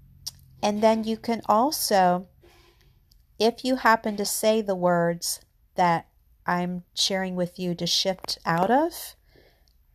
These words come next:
when you catch yourself, what sentence can you say to switch to be more positive and go to the other words I shared with you? What words can you s-, what sentences can you say?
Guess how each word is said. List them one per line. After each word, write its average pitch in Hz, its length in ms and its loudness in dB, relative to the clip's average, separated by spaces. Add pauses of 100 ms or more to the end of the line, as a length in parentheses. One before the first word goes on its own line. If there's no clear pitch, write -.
(140)
when 220 200 0
you 226 100 -2
catch 359 340 0
yourself, 165 800 0 (1800)
what 233 260 4
sentence 247 480 -6
can 214 200 -8
you 202 120 -6
say 180 580 -2
to 185 120 -10
switch - 800 -6 (440)
to - 80 -8
be 202 160 -4
more 185 200 -2
positive 180 800 0 (160)
and 180 160 -8
go 180 180 -2
to 180 140 -8
the 175 160 -8
other 190 220 -4
words 170 240 -2
I 170 100 -4
shared 226 300 -4
with - 220 -6
you? 170 160 -4
What 180 240 -4
words 202 260 -4
can 190 160 -10
you 185 80 -8
s-, - 260 -10
what 190 260 -2 (240)
sentences 208 580 -4
can 185 180 -8
you 180 100 -4
say? 175 460 2